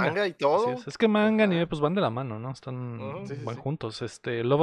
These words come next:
Speaker 2: After World Domination, que es el de los, eh, Power Rangers. Free Eren, que es el que nos recomendó Barbarian, que el, m-,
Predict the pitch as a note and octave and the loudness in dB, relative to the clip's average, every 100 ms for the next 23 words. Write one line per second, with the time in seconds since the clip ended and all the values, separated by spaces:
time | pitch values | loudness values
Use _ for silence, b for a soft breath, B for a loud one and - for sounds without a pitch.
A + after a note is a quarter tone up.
0 | E3 D#3+ C#3 C#3 D#3+ D3+ D#3 - D#3+ D3+ | 4 4 4 4 4 2 0 0 -4 -4
1 | C#3+ C3 A#2+ G#2+ - - B2+ A#2 A#2 A2+ | -2 -2 -2 -4 -8 -6 -2 -2 -2 -2
2 | - C#3 E3+ G3+ G3+ F#3+ B B B B | 2 4 6 6 4 2 B B B B
3 | B - D3 E3+ G3+ G#3+ D#3+ - D#3 C#3+ | B -4 2 6 6 4 2 2 2 2
4 | C3 B2 C3+ B2 A#2+ B2+ B2+ C3 C3+ C#3 | 0 0 -2 -2 -2 -2 0 4 4 6
5 | C#3 C3 C3 D#3+ C3+ C3 - - - C3+ | 6 6 4 2 0 -6 -10 -20 -16 -16